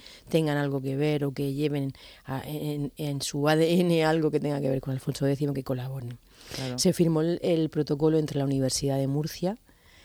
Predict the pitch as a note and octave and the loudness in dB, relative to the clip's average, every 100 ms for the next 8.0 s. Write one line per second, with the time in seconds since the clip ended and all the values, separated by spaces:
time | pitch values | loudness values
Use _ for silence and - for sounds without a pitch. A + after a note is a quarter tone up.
0 | _ - - C#3 C3 C3 B2+ B2+ B2 B2 | _ -6 -4 -2 -2 -4 -4 -4 -4 -4
1 | C#3 C3+ F#3 A#3+ - C3 B2+ F#3 E3+ C#3 | -2 0 -2 -4 -8 -6 -2 -2 -2 -2
2 | C3 - C#3 B2+ B2+ C3+ C3 B2+ C#3 B2+ | -4 -6 -6 -8 -8 -10 -8 -8 -8 -10
3 | C3+ B2+ B2 D3+ E3 F#3+ A#3 - - - | -8 -10 -8 -6 -4 -4 -6 -16 -20 -16
4 | - C#3+ - B2+ C#3+ D3+ C#3+ B2+ C#3 C3 | -4 -2 0 0 2 2 2 0 0 0
5 | C3+ E3 - G3 - - - - - - | -2 -4 -2 -4 -4 -16 -20 -20 -20 -20
6 | - - E3 D3 C3+ C3 C3+ C3+ D3 C#3+ | -20 -8 -4 -2 0 0 0 2 4 4
7 | D3 D3 C#3 C3 B2+ B2 A#2+ A2+ - | 4 2 2 0 0 -2 -4 -4 -6